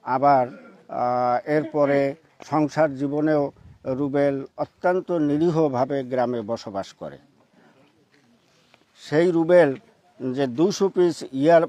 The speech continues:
ইয়াবা নিয়া, আহ, সদর থানার সামনে, মানে, থা-, থানার পাশে, আহ, রাস্তায় দাঁড়িয়ে থাকতে পারে, এটা সম্পূর্ণই অবিশ্বাস্য এবং পরিকল্পিত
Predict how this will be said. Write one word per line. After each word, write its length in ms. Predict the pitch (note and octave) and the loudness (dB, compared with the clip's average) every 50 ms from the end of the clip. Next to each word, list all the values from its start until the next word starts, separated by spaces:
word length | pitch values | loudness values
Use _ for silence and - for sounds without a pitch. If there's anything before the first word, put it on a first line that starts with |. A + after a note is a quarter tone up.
| - | -2
ইয়াবা 400 | D3 D3 D3 E3+ E3+ D#3 E3 E3 | -4 0 4 4 4 4 4 4
নিয়া, 300 | D#3+ D#3+ D#3 D3+ D3+ C#3 | 4 4 2 4 4 4
আহ, 1300 | A#2+ - - _ _ _ _ _ _ _ - C3 C3 C3+ C3+ C3+ C3 C3 C3 C3 C3 C3 C3 B2+ A#2+ A#2 C3 | 2 2 -4 _ _ _ _ _ _ _ -4 -2 2 4 4 4 6 4 4 2 2 0 -2 -4 -4 -6 -10
সদর 400 | - - - D3+ D3 D#3+ E3 D#3+ C#3+ - | -10 -2 -2 0 2 4 2 2 0 -2
থানার 360 | - C3+ C#3+ D3+ D#3 D#3 D3+ | -4 -4 0 2 2 2 2
সামনে, 520 | C3 - - C#3 D3 D3+ D3+ D3+ D3+ D3+ | 0 -2 -2 0 2 2 2 2 0 -2
মানে, 400 | C3+ B2+ C#3+ C#3+ C#3 C#3+ C3+ B2+ | -2 -4 -4 -4 -4 -2 -4 -4
থা-, 160 | A#2+ - C#3+ - A2 B2+ C3 B2 A2+ - | -6 -6 -10 -8 -6 -6 -6 -6 -10 -12
থানার 400 | - C3 C#3 C#3 C#3+ C#3+ C#3+ C#3 C3+ C3 - - _ | -8 -6 -4 -2 0 0 0 0 -2 -4 -12 -18 _
পাশে, 400 | - C#3+ C#3 - - C#3+ A#2+ A2 | -2 -2 -2 0 0 0 0 0
আহ, 800 | - - - - - _ _ _ _ _ - B2+ B2+ B2 B2 B2+ | -4 -10 -20 -20 -20 _ _ _ _ _ -8 -4 -2 0 0 2
রাস্তায় 400 | B2+ C3+ D3 C#3+ - - D#3 D3+ | 2 2 2 0 2 2 2 2
দাঁড়িয়ে 360 | C#3+ C#3+ C#3+ C#3 D3 D#3+ F3 | 4 4 2 4 4 0 -2
থাকতে 320 | D3+ - D#3 C3+ - D#3+ C#3+ | -2 -2 -4 -6 -4 -6 -4
পারে, 300 | A#2+ C3+ B2+ B2 B2+ B2 | -2 -2 -2 -2 -2 -6
এটা 180 | A#2 A#2+ C3 | -4 -6 -8
সম্পূর্ণই 680 | A#2+ - C3+ C#3 C#3 B2+ - E3+ E3+ F3 F3+ F3+ F#3 A3 - _ _ _ _ _ _ | -8 -6 -4 -4 -4 -4 -4 -6 -4 -2 -2 -2 -2 -4 -8 _ _ _ _ _ _
অবিশ্বাস্য 760 | - C3 C3+ D3 E3 - - - F3 F3+ - - - F3+ G#3+ A3 - _ _ _ _ _ | -4 -2 0 0 -2 -4 -2 -2 -2 -2 -2 -2 -6 -6 -6 -6 -10 _ _ _ _ _
এবং 420 | - C3 B2+ C3+ C3+ C3 B2+ C3 D#3 - _ _ _ _ _ | -8 -4 0 0 0 0 -2 -6 -10 -14 _ _ _ _ _
পরিকল্পিত 880 | - F#3 F3+ F#3 E3+ - G3+ G3 F3 D3+ G3 F#3+ D#3 - F#3+ F#3+ G3 G3 | 0 2 2 2 2 4 2 2 2 2 -2 -4 0 2 4 4 4 2